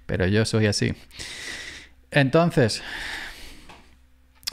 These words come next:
por eso me he ido por la veintidós diez, para no hacer todo el, el, que está mi tutorial también, ¿no? Pero bueno,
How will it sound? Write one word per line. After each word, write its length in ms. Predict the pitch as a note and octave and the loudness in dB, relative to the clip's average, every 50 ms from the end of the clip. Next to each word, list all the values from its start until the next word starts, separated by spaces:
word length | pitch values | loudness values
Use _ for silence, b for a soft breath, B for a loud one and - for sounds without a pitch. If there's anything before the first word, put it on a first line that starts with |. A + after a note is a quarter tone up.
| - | 0
por 160 | - C#3 C#3+ | 2 4 4
eso 180 | D3+ C3+ E3+ E3 | 4 4 4 4
me 160 | D#3 D#3 D3+ | 4 6 6
he 60 | D3 | 6
ido 180 | D3 C#3+ D3 C#3 | 6 4 4 4
por 180 | C3+ C#3+ C#3 C3+ | 4 4 4 4
la 480 | C3+ B2+ A#2+ A#2+ A#2 A2+ G#2+ A2 G#2+ G#2+ | 4 6 6 6 6 4 4 2 2 2
veintidós 520 | A#2+ A#2+ A2+ G2+ A#2 A2+ A#2+ B2 B2 A#2 | 4 2 2 2 2 4 4 4 4 4
diez, 280 | A2 A2+ G2+ F#2 - B B B B B - - - _ _ _ _ | 2 2 2 0 0 B B B B B -20 -20 -20 _ _ _ _
para 240 | - G#2+ G#2 A2 G#2 | -4 -2 0 0 2
no 260 | A2+ B2+ B2+ B2 A#2 | 2 4 4 4 4
hacer 320 | A2 G#2 - - A2 A2 G#2+ | 2 0 -2 -4 -6 -6 -4
todo 400 | - A2+ G#2+ G#2 G2 G2+ G2 A2 A#2+ A2 A2 - - - | -4 -4 -4 -2 -2 -4 -4 -6 -8 -8 -10 -10 -10 -10
el, 200 | - - - - B B B B B B B B B B - - - - - - - - | -8 -8 -8 -10 B B B B B B B B B B -18 -16 -14 -12 -12 -10 -10 -10
el, 140 | - - G#2+ | -10 -10 -8
que 100 | A2 - | -8 -6
está 320 | - - - - A2 G#2 | -8 -8 -4 -2 0 2
mi 100 | A#2 B2+ | 2 2
tutorial 420 | A#2 C3+ B2 A2 G#2+ G#2+ A#2+ B2+ A#2 | 2 2 0 2 2 2 0 0 0
también, 280 | F#2+ G2 C#3+ F#3 D#3+ | 0 0 0 0 -2
¿no? 160 | - - - - | -2 -4 -4 -4
Pero 200 | - G#2+ G#2 G2 | -4 -2 -2 0
bueno, 240 | G2+ - - - - | 0 0 -2 -2 -6